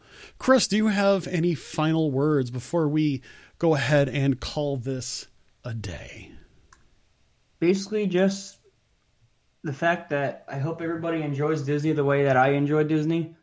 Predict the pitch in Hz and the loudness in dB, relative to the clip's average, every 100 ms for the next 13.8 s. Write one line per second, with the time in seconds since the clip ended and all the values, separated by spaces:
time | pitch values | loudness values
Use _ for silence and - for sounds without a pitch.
0 | - 117 113 110 110 - _ - 139 135 | -6 -4 -2 -4 -8 -14 _ 0 2 4
1 | 143 160 151 165 143 160 165 160 165 160 | 2 2 0 -4 2 2 6 6 6 6
2 | 143 156 156 151 - 147 156 156 147 135 | 4 4 2 -2 0 0 2 0 -2 -4
3 | 135 - 143 151 139 131 131 104 113 - | -6 -2 0 4 4 4 2 0 -6 -14
4 | - - _ - _ - 117 113 110 113 | -20 -20 _ -20 _ -4 -2 0 -2 0
5 | 143 147 143 139 135 147 151 143 131 135 | 0 2 0 2 2 2 0 0 0 0
6 | 131 131 131 135 131 127 110 123 143 165 | -2 -2 -4 -2 -2 -2 -2 0 0 -2
7 | 180 - - _ _ _ _ - 120 120 | -6 -8 -18 _ _ _ _ -8 -4 -2
8 | 120 120 120 139 147 143 147 143 147 147 | -2 -4 -6 -6 -6 -4 0 2 2 -2
9 | 135 147 147 135 127 135 143 143 147 147 | -2 -4 0 0 2 0 2 2 4 2
10 | 143 143 151 185 185 _ _ _ _ 170 | 2 0 0 -2 -6 _ _ _ _ 0
11 | 160 160 170 190 - 107 - _ _ _ | 2 2 0 -4 -8 -14 -16 _ _ _
12 | _ _ _ _ _ 147 165 185 185 - | _ _ _ _ _ -2 0 -2 -4 -14
13 | _ _ _ 120 123 117 120 127 | _ _ _ -2 0 -2 -6 -8